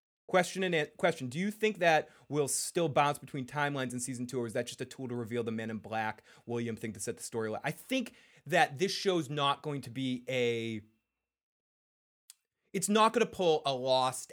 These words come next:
Arrow sort of thing where it has to do a, a tactic because it did it before. So to answer that question, no. I only think if it's beneficial to the story that they're telling. I think more than anything,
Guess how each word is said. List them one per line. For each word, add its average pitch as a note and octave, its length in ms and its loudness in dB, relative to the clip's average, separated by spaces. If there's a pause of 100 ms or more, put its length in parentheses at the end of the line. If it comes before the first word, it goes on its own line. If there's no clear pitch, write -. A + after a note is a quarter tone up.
Arrow A#2+ 340 2
sort A2+ 240 -4
of G#2 60 -12
thing A2 200 -6
where G2+ 100 -6
it G2+ 80 -16
has B2 320 -4
to B2+ 120 -8
do A#2 580 -6
a, G#2+ 420 -6 (680)
a A#2 280 -6 (180)
tactic C3+ 600 2
because A#2+ 440 -4
it A#2 140 -10
did B2 140 -2
it A2+ 120 -8
before. A#2+ 540 0 (240)
So - 200 -2
to E3 140 0
answer F3 160 0
that D#3+ 120 4
question, B2 440 -2
no. G2 360 -6 (140)
I D3+ 120 0
only E3+ 180 0
think E3+ 240 -6
if D3 60 -4
it's G2+ 160 -10
beneficial D#3+ 640 -4
to D#3 100 -14
the C3+ 60 -12
story B2+ 420 -6
that A#2+ 160 -6
they're G#2+ 120 -6
telling. - 360 -12 (500)
I D3+ 60 -4
think D3+ 160 -2
more D#3 240 0
than F3 140 2
anything, D#3+ 520 -2